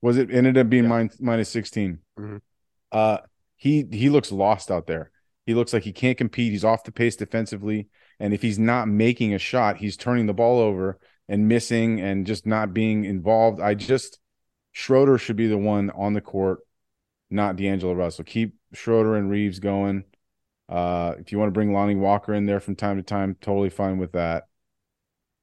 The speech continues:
Speaker 1: But I think D'Angelo Russell, unless, which is something that everyone said about him for a long time, unless he starts <laughs> playing defense, like, and being smarter on the court, he becomes a detriment. And, and I think that's been said every year of his career. So I don't expect that to change. But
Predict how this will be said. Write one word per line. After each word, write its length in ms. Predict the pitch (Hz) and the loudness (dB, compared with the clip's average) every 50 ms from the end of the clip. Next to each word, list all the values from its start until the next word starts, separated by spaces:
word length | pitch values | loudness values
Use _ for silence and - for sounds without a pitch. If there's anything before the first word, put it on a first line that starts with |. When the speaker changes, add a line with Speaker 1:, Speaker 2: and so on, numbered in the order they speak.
| _ - | _ 0
Speaker 1:
But 160 | 104 101 98 | 2 4 4
I 100 | 98 98 | 4 2
think 260 | - 117 113 107 90 | 0 -2 -2 -4 -4
D'Angelo 400 | 76 107 107 110 107 98 104 101 | -4 -2 0 0 0 0 0 0
Russell, 460 | 95 92 104 104 98 - 107 98 92 | 0 2 0 0 0 -2 -4 -4 -2
unless, 440 | 90 92 92 98 104 104 - - - - _ - | -4 -4 -2 -2 -2 -2 -2 -6 -12 -20 _ -4
which 220 | 107 117 113 - | -2 -2 -2 0
is 260 | 113 107 95 80 69 - | -2 -4 -6 -8 -4 -2
something 240 | - 127 120 120 113 | 0 2 2 2 2
that 160 | 110 104 - | 0 0 0
everyone 280 | 117 113 104 107 104 95 | -2 0 0 0 0 0
said 200 | - - 110 107 | 2 2 2 2
about 220 | 92 104 98 98 | 4 2 2 2
him 140 | 101 98 87 | 0 -2 -2
for 240 | - _ - 98 92 | -6 _ -2 -2 0
a 40 | |
long 200 | 87 92 92 92 | 0 0 -2 -4
time, 240 | 87 - 107 98 85 - _ _ _ _ _ | -2 -4 -4 -4 -4 -8 _ _ _ _ _
unless 240 | 101 110 120 113 - | 2 2 4 4 2
he 120 | 120 113 | -2 -2
starts 300 | - - - 110 110 - | 2 4 4 4 4 2
<laughs> 20 | |
playing 340 | - - - 151 139 127 117 | -4 0 2 4 6 6 4
defense, 400 | 95 110 123 - - 113 101 - | 2 0 0 2 2 2 2 2
like, 180 | - 98 92 - - - - - - - - | 0 -2 -2 -2 -8 -18 -20 -20 -20 -2 0
and 160 | 110 110 101 | 2 4 6
being 220 | 123 127 123 117 113 | 8 8 8 6 4
smarter 680 | - - - 110 107 113 127 127 117 107 98 98 80 | 2 -2 -2 0 2 4 4 4 4 4 2 0 0
on 160 | 98 98 98 | -2 -4 -4
the 60 | 92 87 | -4 -6
court, 460 | - - - 151 123 104 104 - _ _ _ _ _ _ _ _ _ _ _ _ | -4 0 2 2 4 2 2 -2 _ _ _ _ _ _ _ _ _ _ _ _
he 100 | _ 120 | _ 0
becomes 380 | 113 120 110 - - 127 123 110 | 0 0 0 0 0 0 0 0
a 40 | 104 | 2
detriment. 460 | 85 113 123 - - 104 87 69 - - | 4 4 2 4 0 -4 -4 -6 -8 -8
And, 200 | 104 104 101 101 - | -6 -4 -4 -4 -2
and 280 | 113 107 101 98 95 - _ _ _ _ _ _ _ - | -2 -2 0 0 -2 -4 _ _ _ _ _ _ _ -2
I 100 | 117 110 | 0 0
think 120 | 117 110 | 2 2
that's 160 | 107 107 101 | 2 2 0
been 180 | - - 110 104 | 0 -2 -2 -2
said 200 | - - 110 104 | 2 2 2 2
every 240 | 104 98 98 101 98 | 2 0 0 -2 -2
year 180 | 95 95 92 | -2 -2 -2
of 80 | 92 90 | 0 -2
his 160 | 101 92 - | -2 -4 -4
career. 320 | - - 90 92 87 80 | -8 -8 -6 -4 -4 -6
So 120 | - - 85 | -4 -2 -2
I 80 | 87 | -2
don't 160 | 87 95 92 87 | 0 -2 -4 -4
expect 400 | 82 - - - 101 85 - - | -6 -6 -4 -2 -2 -2 -2 -6
that 160 | 85 - - | -8 -8 -10
to 80 | - | -14
change. 400 | - - 90 85 73 - - - _ | -14 -10 -10 -10 -10 -10 -16 -10 _
But 180 | - 87 78 | -6 -6 -6